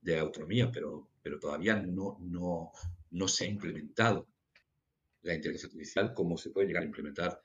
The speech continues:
en esos robots. Entonces ya veremos las consecuencias de la interrelación entre la robótica. Cuando veamos, mira, sin ir más lejos, los drones, ¿no? Los drones eran juguetitos hasta ahora, pues, que nos servían, pues, pues sacar imágenes aéreas y tal. Y luego te vas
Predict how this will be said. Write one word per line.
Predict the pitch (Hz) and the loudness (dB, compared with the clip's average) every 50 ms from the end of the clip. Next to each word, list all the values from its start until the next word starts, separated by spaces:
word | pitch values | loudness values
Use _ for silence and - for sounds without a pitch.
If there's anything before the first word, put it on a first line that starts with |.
| _ - | _ -6
en | - 82 | -2 0
esos | - - - - _ _ _ _ _ _ - | 0 2 0 -2 _ _ _ _ _ _ -10
robots. | - 80 73 87 107 98 - - | -8 -2 2 4 4 4 2 0
Entonces | - - 92 87 | -4 -4 -2 2
ya | 104 117 | 4 6
veremos | 110 98 113 143 - | 6 6 4 4 0
las | - - - | -2 -4 -6
consecuencias | 82 78 78 - - - 98 95 87 87 87 80 - - - - - - - - | -8 -6 -6 -6 -2 0 0 0 0 0 -4 -8 -8 -10 -16 -18 -20 -18 -10 -4
de | 85 87 | 0 0
la | 82 82 | 2 2
interrelación | 82 82 90 85 85 80 78 - - 101 98 | 2 2 2 2 2 0 -2 -2 -2 -4 -4
entre | - 87 85 | -2 -2 -2
la | 78 78 | -2 -2
robótica. | 76 85 95 95 - - - - - _ _ - | -2 -2 -2 -2 -2 -6 -14 -16 -18 _ _ -10
Cuando | 151 151 - - | -10 -8 -6 -4
veamos, | - - 95 95 - - _ _ | -2 -2 -2 -2 -4 -8 _ _
mira, | - 101 95 - | -4 -2 -2 -2
sin | - - 87 | -2 -2 -2
ir | 87 | 0
más | 98 95 98 | 0 2 2
lejos, | 110 - - 90 - - | 2 4 4 2 0 0
los | 82 76 - | -4 -4 0
drones, | - 104 127 131 127 - - - - - - _ _ _ _ _ _ _ | 4 6 6 6 6 4 -2 -6 -6 -6 -8 _ _ _ _ _ _ _
¿no? | - 87 - - - - _ _ _ _ _ _ _ _ _ _ _ _ - | -4 -2 -2 -2 -4 -8 _ _ _ _ _ _ _ _ _ _ _ _ -4
Los | 107 - | 0 2
drones | 98 110 117 120 120 | 4 4 4 4 4
eran | 110 107 - | 2 4 4
juguetitos | 110 98 95 143 139 - 208 - - | 2 2 2 2 2 2 2 2 0
hasta | - - - 95 | 0 -2 2 4
ahora, | 113 135 170 180 | 4 6 6 4
pues, | - 82 73 - - - - - _ _ _ | 2 0 -6 -8 -12 -18 -20 -20 _ _ _
que | - 85 | -4 -2
nos | 87 85 | -2 -2
servían, | 87 82 90 95 110 120 110 | -2 0 2 2 2 2 2
pues, | 82 - - - - - - - | 0 -2 -4 -6 -14 -20 -14 -10
pues | - - - - | -8 -8 -6 -4
sacar | - - 85 85 | -4 -2 0 0
imágenes | 82 80 85 - 80 - - 85 90 - _ _ _ _ _ _ _ _ _ _ _ - | 0 -2 -4 -4 -4 -4 -4 -4 -4 -4 _ _ _ _ _ _ _ _ _ _ _ 2
aéreas | 113 110 113 - | 2 4 2 2
y | - | 2
tal. | - 110 - - - - - | 4 4 4 2 0 -8 -12
Y | |
luego | - - 90 85 | -8 -8 -6 -4
te | 80 | -4
vas | 85 95 104 - - - - | -2 -2 -2 -2 -4 -8 -14